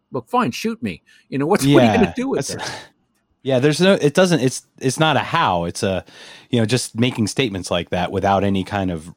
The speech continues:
Speaker 2: resolution kind of
Speaker 1: Yeah.
Speaker 2: leaves you listless. You're kind of floating in the wind, or, you know, hanging out there in the wind.
Speaker 1: So, so along the way, I've learned,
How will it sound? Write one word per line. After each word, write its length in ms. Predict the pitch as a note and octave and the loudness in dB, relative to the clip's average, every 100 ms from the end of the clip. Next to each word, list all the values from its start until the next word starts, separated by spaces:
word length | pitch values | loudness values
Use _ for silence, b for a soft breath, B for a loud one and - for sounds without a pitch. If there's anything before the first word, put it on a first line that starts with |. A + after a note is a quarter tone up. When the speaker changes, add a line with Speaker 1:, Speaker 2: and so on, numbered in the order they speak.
| - | -8
Speaker 2:
resolution 760 | G#2 F#2 F2 A#2 A#2+ F#2 E2 | -4 -4 0 0 0 -4 -8
kind 240 | - F#2 | -8 -8
of 100 | E2+ | -4
Speaker 1:
Yeah. 120 | A2+ F#2 | -4 -2
Speaker 2:
leaves 220 | F#2+ E2 | -4 -6
you 60 | E2 | -4
listless. 540 | G2+ A2+ - D#2 - | -2 -2 -6 -10 -10
You're 60 | - | -8
kind 160 | F#2+ | -8
of 60 | F#2+ | -6
floating 300 | G#2 G2 F2 | -4 -4 -4
in 60 | |
the 80 | E2 | -8
wind, 200 | E2+ G#2 | -6 -6
or, 160 | E2+ D#2+ | -8 -8
you 80 | D#2+ | -10
know, 120 | C#2+ - | -14 -10
hanging 260 | G2+ F#2+ | -8 -6
out 180 | E2+ F2 | -8 -10
there 120 | F2 | -12
in 80 | D#2 | -14
the 60 | D#2 | -12
wind. 260 | F2+ D#2 - _ _ _ - | -12 -12 -18 _ _ _ -2
Speaker 1:
So, 220 | G#3 F#3+ | -2 -2
so 140 | - G#3+ | -2 -2
along 280 | A3 C4 A#3+ | 2 2 2
the 80 | |
way, 100 | F3+ | 2
I've 140 | D3+ A#2+ | 0 -2
learned, 400 | B2+ C#3+ D3+ | -2 -2 -2